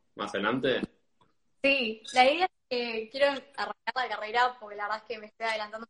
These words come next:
Speaker 2: hay cosas que estoy haciendo mucho, pero un egresado de la uade de marketing hizo un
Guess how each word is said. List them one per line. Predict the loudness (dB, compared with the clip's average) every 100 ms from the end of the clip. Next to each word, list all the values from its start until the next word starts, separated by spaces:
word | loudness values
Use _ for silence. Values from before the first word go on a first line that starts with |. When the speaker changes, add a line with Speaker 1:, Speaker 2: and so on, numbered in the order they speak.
| _ _
Speaker 2:
hay | -20
cosas | -20 -20
que | -20
estoy | -20
haciendo | -20 _ _ _ -20 -20 _
mucho, | -2 -2 -4 _ _ _
pero | 6 6 6 0 -2 -8
un | -8
egresado | -8 -8 -4 -2 -2
de | -4
la | -4
uade | 0 0 0 -4 -10
de | -8
marketing | -6 -4 -6 -6 -6 -10 -12 -16
hizo | -10 -8
un | -10 _